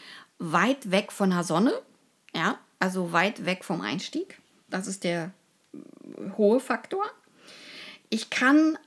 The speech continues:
aufrufen drei bis fünf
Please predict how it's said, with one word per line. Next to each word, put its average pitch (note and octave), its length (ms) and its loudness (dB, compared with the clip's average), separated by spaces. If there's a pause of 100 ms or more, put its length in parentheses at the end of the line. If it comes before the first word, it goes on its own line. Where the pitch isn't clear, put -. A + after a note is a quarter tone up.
(160)
aufrufen B3+ 1400 6 (1000)
drei G#3 320 4
bis G#3 180 -2
fünf - 560 0